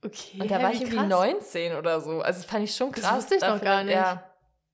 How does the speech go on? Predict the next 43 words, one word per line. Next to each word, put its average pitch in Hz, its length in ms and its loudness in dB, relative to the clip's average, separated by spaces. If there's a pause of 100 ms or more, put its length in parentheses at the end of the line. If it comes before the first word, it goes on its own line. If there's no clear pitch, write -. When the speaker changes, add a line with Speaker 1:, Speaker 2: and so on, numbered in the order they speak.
(260)
Speaker 2:
War 208 140 4
auch - 280 -4
ultra 175 260 -6
peinlich. 180 420 -4 (120)
Speaker 1:
<laughs> - 120 -14
Kann 453 200 8
ich - 200 6
mir 427 60 10
Speaker 2:
Ähm, 415 60 6
Speaker 1:
vorstellen. 415 720 4 (200)
Speaker 2:
weil 214 140 6
ich 214 100 -2
musste 240 300 2
mit 240 200 -2
einer 202 200 0
Person, 226 400 -2
die 214 60 -4
ich 208 100 -6
nicht 220 260 -6
kannte, 226 640 -2
so 214 120 -8
ein, 190 260 -6
so 190 100 -6
ein 190 140 -4
Dude, 240 280 -8 (580)
ähm, 202 460 0
Speaker 1:
Eine 339 100 -4
Sexszene 214 460 0
Speaker 2:
ich 220 60 2
mu-, 214 80 -2
Speaker 1:
machen. 226 140 6
Speaker 2:
nee, 294 80 6
ich - 100 2
musste 247 340 4
dem, 214 400 0
glaub 208 340 2
ich, 208 340 -4 (120)
fünf 285 560 -4
Minuten 269 540 -4
in 226 140 -4
die 214 140 0
Augen 202 280 0
starren. 262 560 -2